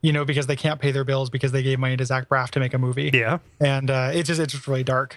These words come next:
Speaker 2: <laughs>
Speaker 1: Um, I'll, I'll put it in the show notes. It's very good.
Speaker 2: Okay.
Speaker 1: Um, yeah.
Speaker 2: Yeah.
Speaker 1: Yeah.
Speaker 2: So
Speaker 1: Anywho,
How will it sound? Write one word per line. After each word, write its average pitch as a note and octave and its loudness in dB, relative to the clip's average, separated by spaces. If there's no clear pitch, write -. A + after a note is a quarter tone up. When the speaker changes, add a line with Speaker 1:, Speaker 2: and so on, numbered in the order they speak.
Speaker 2:
<laughs> - -2
Speaker 1:
Um, C#3+ 4
I'll, C#3+ 4
I'll D3 0
put C#3+ 0
it - 0
in B2+ -2
the C3 0
show C3+ -2
notes. B2+ -2
It's C3+ -4
very B2+ 0
good. C#3+ -4
Speaker 2:
Okay. C#3+ 0
Speaker 1:
Um, B2 0
yeah. E3+ -6
Speaker 2:
Yeah. G#2+ 2
Speaker 1:
Yeah. A#3 2
Speaker 2:
So - 0
Speaker 1:
Anywho, C#3 4